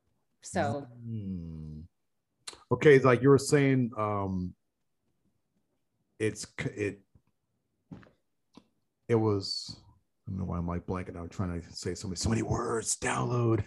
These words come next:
Speaker 2: <laughs>
Speaker 1: Sorry, I just, like, vomited a whole bunch of information on
Speaker 2: No,
Speaker 1: you.
Speaker 2: no, no, no, no, no, you're good. Um, I'm trying to figure out a way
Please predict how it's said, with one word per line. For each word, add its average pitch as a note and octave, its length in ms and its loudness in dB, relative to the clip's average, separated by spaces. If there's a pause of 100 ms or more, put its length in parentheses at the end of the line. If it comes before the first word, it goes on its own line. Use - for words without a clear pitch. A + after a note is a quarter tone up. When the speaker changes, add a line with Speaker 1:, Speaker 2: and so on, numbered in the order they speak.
Speaker 2:
<laughs> - 360 2
Speaker 1:
Sorry, B3+ 260 8
I B3+ 80 10
just, C#4+ 200 0
like, C4+ 140 8
vomited A#3+ 420 6
a F#3+ 80 4
whole G#3+ 140 6
bunch A3+ 240 4
of G#3+ 80 2
information G3 520 0
on E3 60 10
Speaker 2:
No, G3 320 12
Speaker 1:
you. D3 60 8
Speaker 2:
no, F3 220 10
no, D#3 240 8
no, D3 200 8
no, C3+ 200 8
no, B2 300 6
you're B2+ 160 4
good. A#2+ 340 -2 (100)
Um, A2 500 0 (720)
I'm - 60 -14
trying A#2 200 2
to A2 60 -4
figure A2+ 160 4
out G#2+ 40 4
a G2+ 40 2
way G2+ 180 2